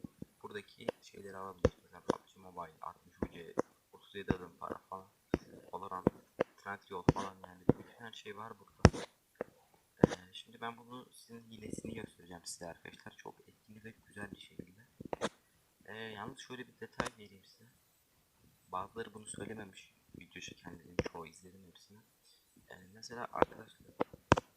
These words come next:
adım parada günlük en fazla yirmi bin adım dönüştürebiliyorsunuz. Yani tutup da yüz bin adım dönüştüremiyorsunuz günde. Öyle bir şey var.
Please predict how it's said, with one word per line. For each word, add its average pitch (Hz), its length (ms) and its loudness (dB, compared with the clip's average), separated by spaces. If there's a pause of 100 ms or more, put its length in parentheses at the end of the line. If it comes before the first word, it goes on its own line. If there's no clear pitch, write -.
(120)
adım 113 220 -8
parada 117 480 -6 (1120)
günlük 110 520 -10 (140)
en 120 140 -6
fazla 101 400 0
yirmi 104 380 -10
bin 107 200 -6
adım 95 340 -8 (140)
dönüştürebiliyorsunuz. 85 880 -14 (720)
Yani 90 320 -8 (560)
tutup - 300 -18
da 113 60 -4
yüz 104 260 -8
bin 110 60 -6
adım 104 260 -8
dönüştüremiyorsunuz 104 840 -12
günde. 87 220 -20 (720)
Öyle 101 280 -6
bir 107 120 -18 (120)
şey 107 320 -12 (120)
var. 90 220 0